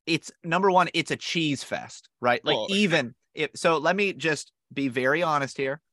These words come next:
Speaker 1: and say, when I was a young Christian and I was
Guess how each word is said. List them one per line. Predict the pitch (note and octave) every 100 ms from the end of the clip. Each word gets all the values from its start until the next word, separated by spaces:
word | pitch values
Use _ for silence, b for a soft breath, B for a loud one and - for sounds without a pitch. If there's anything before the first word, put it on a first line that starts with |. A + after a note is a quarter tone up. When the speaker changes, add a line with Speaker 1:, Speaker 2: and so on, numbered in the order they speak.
| _ b b b _ A#2
Speaker 1:
and | A#2
say, | - C3+
when | B2+ C3
I | C#3
was | D#3 D3
a | C#3
young | C3 C#3+ D3 D3 D3 D3+ _ _ _ _ _ _ _ _ _ _ _ -
Christian | - D#3 - A#2+ A#2+ - _ _ _
and | A#2 A#2
I | A#2
was | A2+ G#2+